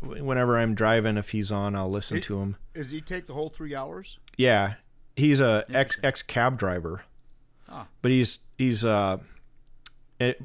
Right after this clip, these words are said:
Speaker 1: a cab driver and slash comedian, so he can speak really well. Um, I, I haven't listened to him that much, like, an
Speaker 2: So
Speaker 1: hour
Speaker 2: one of the,
Speaker 1: total
Speaker 2: one of the
Speaker 1: maybe,
Speaker 2: guys,
Speaker 1: but
Speaker 2: one of the guys that took,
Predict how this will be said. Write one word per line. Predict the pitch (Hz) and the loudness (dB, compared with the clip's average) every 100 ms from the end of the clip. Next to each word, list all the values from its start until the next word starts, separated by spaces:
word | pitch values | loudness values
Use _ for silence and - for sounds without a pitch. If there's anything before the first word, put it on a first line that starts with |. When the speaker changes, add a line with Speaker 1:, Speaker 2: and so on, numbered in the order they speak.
| - | -8
Speaker 1:
a | 131 - | -8 -6
cab | - 151 139 | 0 2 4
driver | 123 120 113 110 | 4 4 6 4
and | 104 98 | 2 0
slash | - 123 113 107 | -2 2 4 2
comedian, | - 107 104 107 98 95 92 | 0 0 0 0 0 -2 -4
so | - 110 | -2 0
he | 110 | 0
can | 110 95 | -2 -2
speak | - - 117 110 - - - - - - - - - | -2 -2 -2 -2 -4 0 0 -2 -4 -6 -8 -6 0
really | 113 98 | 2 2
well. | 95 95 92 95 - - - - - | 2 2 2 -2 -6 -14 -12 -12 -10
Um, | 98 95 95 92 | -6 -4 -4 0
I, | 123 147 | 2 2
I | 135 | 4
haven't | 143 117 113 | 2 2 0
listened | 113 113 98 | 0 -2 -2
to | 110 | -2
him | 98 | 0
that | 98 95 | -2 -2
much, | 104 101 92 - | -2 -4 -4 -4
like, | 98 92 - - | -4 -6 -8 -12
an | 98 | -8
Speaker 2:
So | 85 | -4
Speaker 1:
hour | 98 101 95 | 0 0 0
Speaker 2:
one | |
of | 107 | -2
the, | |
Speaker 1:
total | 107 104 98 | -2 0 0
Speaker 2:
one | |
of | 92 | -2
the | |
Speaker 1:
maybe, | 92 | -2
Speaker 2:
guys, | 80 80 90 | -2 -2 -4
Speaker 1:
but | - - - - - - - - - - 135 | -10 -16 -20 -20 -18 -18 -18 -16 -18 -16 -14
Speaker 2:
one | 151 | -12
of | |
the | 151 | -12
guys | 147 139 131 | -10 -10 -10
that | 120 110 | -14 -16
took, | - 135 | -14 -14